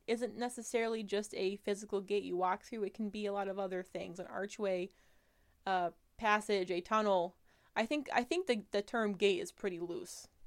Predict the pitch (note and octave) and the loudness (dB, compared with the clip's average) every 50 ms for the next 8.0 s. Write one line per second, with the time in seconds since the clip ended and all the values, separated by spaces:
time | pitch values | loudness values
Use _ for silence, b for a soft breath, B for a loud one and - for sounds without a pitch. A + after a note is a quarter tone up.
0 | - - - F3+ F3 - F#3 - - - - - G3 - - - - - - - | -12 -6 -4 -4 -4 -4 -6 -8 -6 -6 -6 -6 -8 -10 -16 -20 -20 -20 -20 -20
1 | - - - - _ _ _ _ _ _ _ _ _ _ _ _ _ - - A3+ | -20 -20 -20 -20 _ _ _ _ _ _ _ _ _ _ _ _ _ -2 0 2
2 | A3+ A#3 A#3+ B3+ A#3+ C4 C4 B3+ B3+ B3 G#3 - - A3 A3+ - - F#3+ G3+ C4+ | 4 4 4 4 4 2 2 2 0 -2 -2 2 2 4 4 4 4 4 6 6
3 | F4 F#4 - A3+ G#3+ - - G#3 G3 F3 - - - - - F#3 F3 E3+ E3+ F#3+ | 6 4 2 -2 -4 -2 -2 -2 -2 -2 -4 -8 -10 -8 -4 -4 -2 0 2 2
4 | F3+ F3+ F3+ - G3+ G3+ G3+ F#3+ E3+ E3+ F3 F#3 - - F3+ F3 - - G3+ G3 | 2 2 0 -2 -4 -2 -2 0 0 2 2 2 0 0 -2 -4 -2 0 0 0
5 | G3 G3 - - G3 E3+ F#3 G3 F#3+ F#3+ G3 G3 - G#3 G3 F#3+ F#3 F3+ F3+ F3 | 0 -2 -2 -2 -2 -2 0 0 -2 -2 -2 -4 -4 -4 -4 -2 -2 -2 -4 -2
6 | F#3 F#3 F#3 F#3 F#3 F3+ F#3 F3 F3+ F#3+ - G3+ F#3 F3 F3+ - - G3 F3+ - | -2 0 0 0 -2 -2 -2 -2 -4 -4 -4 -6 -6 -6 -6 -6 -8 -8 -4 -2
7 | F#3 E3+ E3+ E3 - _ _ _ - - F3+ F#3 - - - F3 D#3+ - - - | 0 0 0 -2 -4 _ _ _ -8 -6 -4 -4 -4 -4 -2 -2 -2 -2 -6 -12